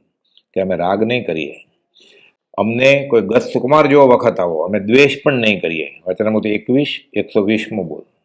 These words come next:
નિંદ્રાનો ત્યાગ, કાવીઠા, રાળજ, મોરબી વગેરે અનેક સ્થળોએ આખી આખી રાત બોધ કરે. નિંદ્રા વિજયી.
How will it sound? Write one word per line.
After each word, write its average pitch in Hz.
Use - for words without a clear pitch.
નિંદ્રાનો 117
ત્યાગ, 80
કાવીઠા, 107
રાળજ, 104
મોરબી 113
વગેરે 113
અનેક 147
સ્થળોએ 101
આખી 123
આખી 120
રાત 98
બોધ 98
કરે. 113
નિંદ્રા 104
વિજયી. 78